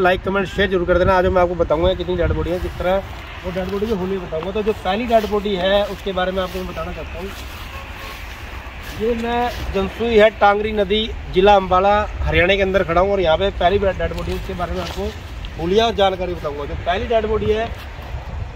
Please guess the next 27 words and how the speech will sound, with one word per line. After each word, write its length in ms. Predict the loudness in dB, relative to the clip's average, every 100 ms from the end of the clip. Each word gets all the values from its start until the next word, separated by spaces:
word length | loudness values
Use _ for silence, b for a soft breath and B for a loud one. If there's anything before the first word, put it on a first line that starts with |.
| -10 -10 -8 -8 -8
उसने 340 | -10 -4 0 0 0 -4 -4 2
लक्स 280 | 2 2 -4 -8 0
कोजी 300 | 0 2 2
का 140 | 4 2 -2 -4
कच्छा 260 | 0 4 4
पहन 240 | 6 4
रखा 260 | 2 4 4
है 920 | 4 0 -6 -6 -8 -6 -6 -4 2
और 140 | 2 4
काले 240 | 4 6 4
रंग 180 | 2 -2
की 100 | -2
जो 120 | 0
कपड़े 340 | 0 0 0
की 160 | 0 0 -2 2
पैंट 180 | 4 4
होती 180 | 2 4
है, 60 | 6
रेडीमेड, 460 | 6 6 6 6
रेडीमेड 440 | 6 6 4 2 4
पैंट 240 | 4 4
है, 60 | 2
सिलवाई 360 | 2 4 4 4
भी 60 |
नहीं, 140 | 2 2
रेडीमेड 420 | 2 2 2
जो 120 | 2